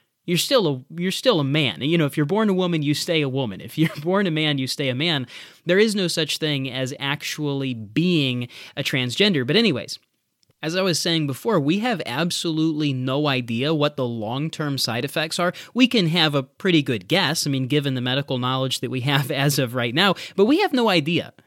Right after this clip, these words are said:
what's gonna happen to somebody like, for example, Dylan Mulvaney if they inject themselves with a ridiculous amount of estrogen. Are they even gonna be alive whenever they're forty or fifty or sixty years old? So we don't know.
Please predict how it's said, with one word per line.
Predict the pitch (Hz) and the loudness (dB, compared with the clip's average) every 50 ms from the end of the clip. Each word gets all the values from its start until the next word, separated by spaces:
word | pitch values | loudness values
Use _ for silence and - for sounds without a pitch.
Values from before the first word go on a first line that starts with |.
| _ _ _ | _ _ _
what's | 165 175 - | 0 0 2
gonna | - 196 175 156 | 2 0 0 2
happen | 156 160 160 - 170 156 | 2 0 0 0 0 0
to | 143 135 | 0 0
somebody | - 160 151 156 147 147 139 | 0 0 0 2 2 2 2
like, | 135 135 135 127 | 2 2 0 0
for | - - - 160 160 156 | -2 -2 0 0 2 2
example, | 151 143 120 131 135 139 143 143 160 147 135 | 0 -2 -2 -2 -2 -2 -2 -2 -2 -2 -2
Dylan | 120 113 143 143 143 151 147 143 | -2 -2 -2 0 2 0 0 0
Mulvaney | 131 127 127 110 123 127 147 151 143 127 117 | 0 -2 -2 -2 0 0 0 0 0 0 -2
if | 113 - | -4 -2
they | - 147 135 | -2 0 0
inject | 135 135 120 117 143 147 160 - - | 0 0 0 2 2 0 0 -2 -4
themselves | - 170 151 139 - 147 139 131 131 131 120 - - - - - - - | -6 -4 -4 -2 -2 0 0 0 0 -2 -4 -8 -14 -16 -18 -20 -14 -4
with | - 160 151 139 | -2 -2 -2 -2
a | 113 | -4
ridiculous | 110 123 117 113 131 165 277 311 311 - 202 147 135 127 117 - | -4 -6 -6 -6 -2 0 0 0 0 -2 -6 -4 -2 -4 -4 -2
amount | 147 139 143 160 143 139 | -2 -2 -2 -2 -2 -2
of | 135 123 | -2 -2
estrogen. | 143 170 196 - - - 165 151 139 147 139 135 - - - - _ _ _ _ - _ _ _ - | -2 -2 -2 -4 -6 -4 -4 -2 -2 -2 -4 -4 -6 -12 -20 -20 _ _ _ _ -20 _ _ _ 2
Are | 175 185 | 4 6
they | 202 254 | 6 4
even | 285 285 302 285 285 277 | 4 4 2 2 2 0
gonna | 247 247 220 180 | 2 2 0 2
be | 151 151 | 2 0
alive | 139 123 127 156 196 175 120 82 - - - _ _ _ _ _ _ _ | 0 2 0 0 0 0 -2 -6 -8 -12 -18 _ _ _ _ _ _ _
whenever | 151 160 160 165 156 165 165 160 151 151 | 2 4 4 4 4 4 4 4 2 2
they're | 165 156 151 147 | 0 0 0 0
forty | 147 - - 180 170 180 185 180 175 165 | 0 -2 -2 0 2 2 2 2 0 0
or | 135 143 139 127 | 0 -2 -4 -4
fifty | - - 170 165 - - 165 143 131 | 0 0 -2 -2 0 -4 -4 -4 -2
or | 131 | -2
sixty | 120 - 165 160 - - - 151 | -2 -2 -2 -2 -4 -2 -2 -2
years | 135 135 131 123 | 0 0 0 0
old? | 156 190 190 147 | 0 0 0 2
So | - - 175 | 2 2 2
we | 160 220 269 285 | 4 2 0 2
don't | 226 220 160 139 139 | 4 2 2 2 0
know. | 165 202 220 180 156 | -2 0 0 0 -2